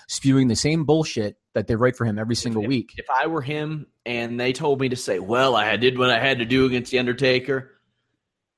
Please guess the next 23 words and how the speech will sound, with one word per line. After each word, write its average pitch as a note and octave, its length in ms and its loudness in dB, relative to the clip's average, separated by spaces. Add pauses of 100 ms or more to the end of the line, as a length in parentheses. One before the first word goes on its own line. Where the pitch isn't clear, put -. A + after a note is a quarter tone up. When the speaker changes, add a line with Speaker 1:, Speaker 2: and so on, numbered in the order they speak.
(100)
Speaker 2:
I A#2+ 120 2
would E3 160 6
have C#3 100 6
said, B2 480 4
I A2+ 160 0
would E3 140 2
have C3 60 -6
had C3+ 140 0
him A#2+ 140 -2
say, A2 400 -2 (1120)
"That - 120 -16
motherfucker E3 520 -2
stepped - 260 -2
into D3 140 -2
my B2+ 140 2
yard A#2+ 480 4 (520)
and A#2+ 80 -2
I D3+ 80 2
kicked - 260 0
him B2 100 2
out F3+ 180 4
of F#2+ 180 2
it." D2+ 120 -12